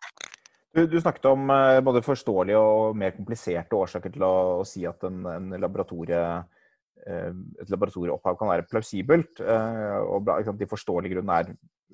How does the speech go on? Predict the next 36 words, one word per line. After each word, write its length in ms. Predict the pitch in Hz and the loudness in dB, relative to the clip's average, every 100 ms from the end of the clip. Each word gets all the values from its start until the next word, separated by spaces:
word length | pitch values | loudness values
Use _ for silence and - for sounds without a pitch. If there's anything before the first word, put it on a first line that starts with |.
| - | -6
laboratoriet 500 | 90 95 90 85 85 | -4 -4 -6 -4 -2
i 20 | |
Wuhan 280 | 90 92 98 | 0 0 0
ligger 300 | 82 92 92 | -6 -4 -4
i 20 | |
Wuhan. 380 | 95 101 139 165 113 | 2 4 4 2 -4
Eh, 220 | 101 101 | 0 0
det 140 | 101 98 | 0 -4
ligger 180 | 98 101 | -2 -6
ikke 240 | 127 - 139 | -6 -4 2
der 200 | 90 82 | 4 4
hvor 120 | 98 | 0
disse 160 | 98 90 | -4 -8
virusene 400 | 87 82 - 82 | -8 -10 -10 -14
oppstår 380 | - 87 85 87 | -8 -4 -4 -6
naturlig, 460 | - 87 85 135 | -10 -10 0 0
så 140 | 123 95 98 92 | 0 -4 -6 -6
virus 240 | 92 90 - | -6 -6 -10
måtte 220 | 196 82 | -6 -6
ellers 180 | 90 - | -4 -6
ha 80 | 90 | -4
kommet 320 | 95 82 - | -2 -4 -8
seg 160 | 80 | -8
dit, 240 | 82 - _ _ _ _ _ _ _ - | -8 -12 _ _ _ _ _ _ _ -12
eh, 120 | 85 87 | -10 -6
på, 160 | - | -6
på 140 | - - | 0 2
annen 180 | 98 85 82 | 2 2 -4
måte. 320 | 85 - 135 139 _ _ _ _ - | -6 0 0 0 _ _ _ _ -4
Eh, 320 | 104 104 101 | 0 2 2
det 80 | 107 | 4
er 80 | 98 | 4
også 160 | 113 | 2
snakk 400 | 104 80 - - | -2 -4 -4 0
om, 240 | 92 95 95 | 0 0 -4
eh, 460 | 92 92 92 92 92 | -2 0 0 -2 -6